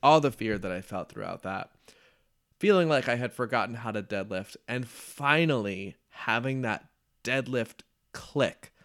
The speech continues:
on that last couple weeks prior to the meet, I felt great. I felt so confident.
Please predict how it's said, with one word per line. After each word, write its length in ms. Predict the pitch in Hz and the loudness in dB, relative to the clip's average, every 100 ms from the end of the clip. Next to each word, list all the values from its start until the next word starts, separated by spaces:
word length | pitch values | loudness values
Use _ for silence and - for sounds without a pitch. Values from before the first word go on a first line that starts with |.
| _ _ _ - | _ _ _ -10
on 80 | 113 | -8
that 220 | - - | -8 -2
last 400 | 110 147 156 - | 4 4 4 -2
couple 340 | 151 135 120 | -6 -2 0
weeks 540 | 120 110 - - - - _ _ _ _ _ _ | 0 -2 -4 -10 -12 -16 _ _ _ _ _ _
prior 380 | - 135 139 135 | -8 0 2 2
to 140 | - 120 | -2 -4
the 100 | 107 | -4
meet, 340 | 101 98 - _ _ _ _ _ _ _ _ _ _ _ 120 | -2 -6 -8 _ _ _ _ _ _ _ _ _ _ _ -4
I 80 | |
felt 500 | 117 - 151 139 - | -4 -2 2 2 0
great. 600 | - 98 95 - - - _ _ _ - | -12 -6 -6 -6 -12 -16 _ _ _ -6
I 100 | 120 | -6
felt 460 | - 110 - - | -2 -2 -2 -8
so 400 | - - - 165 | -6 0 6 6
confident. 680 | - 143 110 - 107 101 | 6 2 2 2 -2 -2